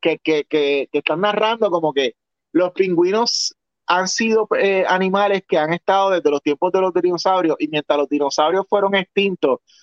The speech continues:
los pingüinos sobreviven, los pingüinos siguen ahí, y eso,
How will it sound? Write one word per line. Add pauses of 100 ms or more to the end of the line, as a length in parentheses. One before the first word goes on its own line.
(140)
los
pingüinos
sobreviven, (360)
los
pingüinos
siguen
ahí,
y
eso,